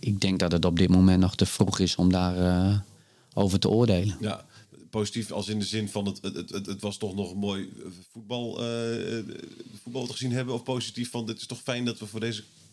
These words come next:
Speaker 2: voor dit land hebben gekozen?
Speaker 1: Ehm, nou ja, eh, in ieder geval, eh, om het voetbal natuurlijk. Maar ook gewoon dat er, eh, te-, tevredenheid is over, eh,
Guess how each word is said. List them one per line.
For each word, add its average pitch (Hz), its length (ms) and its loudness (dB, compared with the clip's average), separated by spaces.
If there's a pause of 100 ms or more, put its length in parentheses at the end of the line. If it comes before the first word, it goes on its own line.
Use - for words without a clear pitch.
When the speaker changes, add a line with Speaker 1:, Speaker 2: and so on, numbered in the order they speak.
(520)
Speaker 2:
voor 113 140 -8
dit 110 100 -4
land 131 180 -2
hebben 98 180 -6
gekozen? 92 480 -10 (520)
Speaker 1:
Ehm, 113 1300 10 (1400)
nou 71 260 0
ja, 87 160 0 (140)
eh, 92 340 4
in 104 100 8
ieder 120 180 8
geval, 117 420 4
eh, 92 140 6
om 120 160 8
het 107 100 6
voetbal 143 280 6
natuurlijk. 120 640 6
Maar 95 240 4
ook 101 140 2
gewoon 95 400 6
dat 92 200 4
er, 92 160 4 (240)
eh, 87 60 2
te-, 87 300 -2
tevredenheid 92 840 4
is 92 300 6
over, 87 400 4
eh, 90 300 4